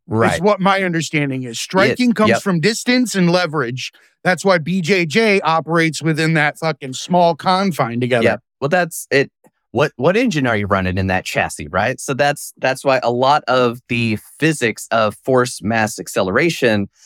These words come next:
Speaker 1: long fist, oh, the more distance I've got, the more powerful I am, versus the structure and alignment. Having proper alignment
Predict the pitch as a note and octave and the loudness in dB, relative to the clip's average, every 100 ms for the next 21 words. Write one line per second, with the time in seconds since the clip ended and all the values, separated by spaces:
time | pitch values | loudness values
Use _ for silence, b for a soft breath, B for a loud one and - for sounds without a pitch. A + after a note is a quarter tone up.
0 | _ G2 A2 C3 C#3 B2 - C3 A#2 - | _ -4 2 4 2 -2 0 2 2 -2
1 | - C#3 C3 A2+ A2 F#2+ A#2 B2 G#2 E3 | 0 2 2 2 0 0 0 0 0 -2
2 | - B2 - G#2+ F#2 A2 G2+ - G#2+ G#2+ | -2 -4 -2 -2 0 0 0 -2 -4 0
3 | G#2 - D3 E3+ - G#2+ G2+ F#2+ F#2 F2+ | 0 0 0 0 0 0 2 2 0 -2
4 | F2+ b _ - A2+ D#3+ D#3+ A#2 A2 - | -4 b _ -6 0 0 0 -2 -4 -4
5 | F#2+ - - - C3 - - B2 A#2 A2+ | -8 -8 -10 -2 -2 -2 -2 0 0 -2
6 | G2+ F2+ C3 F#3+ C#3+ F#2 E2 - _ - | -2 2 2 2 0 -2 -4 -12 _ -6
7 | D3+ E3 D3+ A#2 - C#3+ C#3 B2 A2+ A#2 | -2 0 -2 -4 -2 -2 2 2 2 0
8 | C3+ D3+ | 0 -4